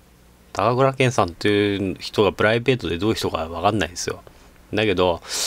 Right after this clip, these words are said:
映画とかテレビで見てる健さんから大体人格を想像してですね、不器用で、無-、無口で、誠実で、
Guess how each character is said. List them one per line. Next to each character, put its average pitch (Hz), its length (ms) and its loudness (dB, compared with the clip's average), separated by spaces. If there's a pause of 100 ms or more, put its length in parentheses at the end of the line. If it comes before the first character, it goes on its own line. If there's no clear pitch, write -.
(180)
映 104 160 2
画 117 260 4
と - 140 -10
か 98 100 4
テ 110 120 -2
レ 104 100 2
ビ 90 80 -2
で 87 100 -6
見 95 100 -4
て 107 140 2
る 107 80 0
健 101 260 -2
さ 95 180 0
ん 80 200 -8 (760)
か - 160 -2
ら 85 140 0
大 90 220 -2
体 95 180 0
人 92 240 -6
格 92 260 -2
を 95 60 -2
想 95 320 -4
像 95 160 -4
し - 80 -4
て - 80 2
で 90 60 0
す - 100 -10
ね、 107 160 2
不 82 160 -6
器 104 140 -2
用 90 180 2
で、 80 220 -2 (400)
無-、 92 160 -6 (160)
無 98 180 -6
口 - 240 -6
で、 78 240 -6 (720)
誠 - 240 -2
実 95 260 -4
で、 90 220 0